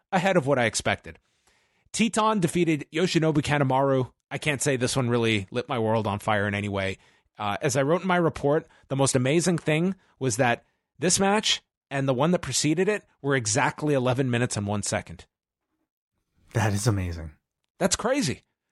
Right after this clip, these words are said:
Speaker 2: Yeah.
Speaker 1: Uh, Teton won with, uh, the, uh, Tetonics and pinned Yoshinobu Kanemaru after avoiding the whiskey. Marty Scurll, Jonathan Gresham. Uh, this is a pretty good match. Uh,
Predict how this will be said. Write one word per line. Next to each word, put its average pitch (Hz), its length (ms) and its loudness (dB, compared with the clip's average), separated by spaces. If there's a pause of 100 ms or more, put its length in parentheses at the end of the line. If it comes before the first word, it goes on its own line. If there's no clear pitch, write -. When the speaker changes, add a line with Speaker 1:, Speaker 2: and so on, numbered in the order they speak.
(280)
Speaker 2:
Yeah. 101 240 -16 (120)
Speaker 1:
Uh, 107 200 -2
Teton 180 420 2
won 147 160 2
with, 139 180 2
uh, 120 240 4
the, 107 320 -2
uh, 101 240 0 (440)
Tetonics 139 720 -2 (180)
and 101 440 -4 (140)
pinned 107 280 0
Yoshinobu 101 520 2
Kanemaru 92 560 0 (140)
after 98 320 -4
avoiding 101 380 2
the 90 100 0
whiskey. 85 420 -4 (840)
Marty 196 220 2
Scurll, 196 340 0
Jonathan 175 400 0
Gresham. 160 480 0 (180)
Uh, 127 300 2 (300)
this 190 160 0
is 160 80 4
a 165 40 4
pretty 160 220 0
good 123 140 0
match. 110 320 0 (200)
Uh, 127 220 -2